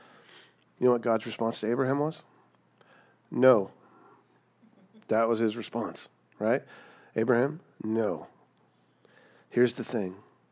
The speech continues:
God's plans for our lives are better than what we can fathom. We do not need to live a life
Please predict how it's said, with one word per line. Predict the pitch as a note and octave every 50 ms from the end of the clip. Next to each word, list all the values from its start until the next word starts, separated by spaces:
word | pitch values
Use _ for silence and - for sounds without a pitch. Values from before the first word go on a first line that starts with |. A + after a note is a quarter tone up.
| _ _ _ _ - _ - - - - - _ _ _ _ _ _ _ _ _ _ -
God's | C3+ B2+ C#3 D3+ D3+ D3+
plans | - - - C#3 C3+ C#3 C#3 C#3+ C#3+
for | - - C#3 B2
our | B2+ C3 C3
lives | B2 A#2+ A#2+ A#2 A#2 A2+
are | A2+ A2
better | G#2+ A2+ A#2 A#2 A#2 G#2+
than | A2 G#2+ G#2+ G#2+ G#2 A2
what | G#2+ A2 A2
we | A2 G#2+
can | G2+ - G2+
fathom. | F#2 - G2 F#2 F2 F#2 F2+ F2+ - _ _ _ _ _ _ _ _ _ _ _ _ _ _ _ _ _ _ _ _ _ _ _ _ _ _ _ _ - - - _ -
We | - C3+ C3+
do | B2+ B2+ D3
not | C3+ A#2+ C3 C3+ D#3 D3+ - -
need | - A2+ B2+ D3 E3+ E3
to | D3 C#3+
live | B2 C3 C#3+ C#3
a | C#3
life | A#2+ A#2 A2+ A#2 A#2 A#2 - -